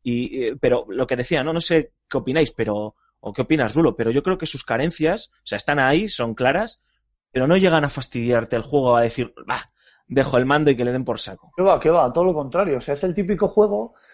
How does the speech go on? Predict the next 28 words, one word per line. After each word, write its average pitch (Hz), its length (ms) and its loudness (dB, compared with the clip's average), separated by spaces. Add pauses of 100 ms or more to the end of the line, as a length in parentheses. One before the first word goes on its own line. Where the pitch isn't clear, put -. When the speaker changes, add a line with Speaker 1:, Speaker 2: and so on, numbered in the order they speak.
(180)
Speaker 2:
que, 139 460 4
a 131 80 4
pesar 151 240 -2
de 185 100 0
que 190 120 0
la 185 100 4
cámara 180 220 -2
está 170 180 -6
mal, 196 300 0
tú, 185 260 2 (220)
a 127 80 -4
ver, 139 380 0
pudiendo 151 280 0
manejarla, 190 640 0 (420)
eh, 127 600 0 (440)
te 151 100 2
ac-, - 320 -2
te 160 80 2
ac-, 131 240 -4
te 135 80 0
amoldas 185 440 4
a 127 80 6
ella, 240 160 -2
te 123 60 -4
acostumbras. 131 480 0
O - 20 -10
sea, 117 320 0
evidentemente, 170 840 0